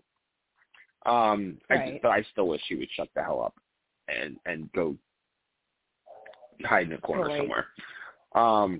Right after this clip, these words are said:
Speaker 2: Go write his books that we're waiting
Speaker 1: because,
Speaker 2: for.
Speaker 1: because I, I mean, I, I, I mean, I honestly, I feel like after the, the Dance of the Dragon storyline's over,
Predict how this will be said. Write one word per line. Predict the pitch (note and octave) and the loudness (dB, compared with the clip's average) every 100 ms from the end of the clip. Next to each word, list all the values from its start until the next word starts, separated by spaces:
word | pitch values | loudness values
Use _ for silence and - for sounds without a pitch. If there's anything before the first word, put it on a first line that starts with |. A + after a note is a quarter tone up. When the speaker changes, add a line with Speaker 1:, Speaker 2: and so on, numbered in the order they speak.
| - | 0
Speaker 2:
Go | A#3 G#3 | 0 2
write | G3+ G3 | 0 -2
his | F#3 | -4
books | G#3 E3+ - | -4 -6 -6
that | F#3 | -6
we're | F#3+ | -2
waiting | B2+ A2 | 0 2
Speaker 1:
because, | C3+ A#2 - G#3+ | 6 6 6 4
Speaker 2:
for. | - _ _ _ _ _ - | -2 _ _ _ _ _ -2
Speaker 1:
because | C3+ D#3 C3+ A#2 - _ - | 0 4 4 4 0 _ -2
I, | B2 C#3 C3+ - - | 2 4 4 4 2
I | C#3+ | 4
mean, | C#3 B2+ G2 _ _ - | 6 4 0 _ _ 0
I, | B2 A#2+ - _ _ _ - - _ - | 2 2 -2 _ _ _ -20 -20 _ -2
I, | B2+ - | 2 4
I | D3 | 6
mean, | D3+ | 6
I | C#3 C#3 - | 6 4 4
honestly, | D3 F3 F3 C3+ | 4 4 4 4
I | A2+ | 4
feel | D3 C#3+ | 4 6
like | C3 - | 4 2
after | B2 C#3 - D3+ C3+ B2+ A#2 | 2 2 2 4 6 6 4
the, | G#2 G#2+ _ _ _ _ | 0 -6 _ _ _ _
the | F#2 - _ - - | -10 -10 _ -18 2
Dance | B2+ B2 B2 | 4 4 2
of | G2+ | 0
the | |
Dragon | F2+ A2+ C3 D3+ A#2 - | 2 4 4 2 -2 2
storyline's | A2 G2+ G2 F#2 | 4 4 2 0
over, | G2+ F#2+ F2+ F#2 F2+ | 2 2 4 2 0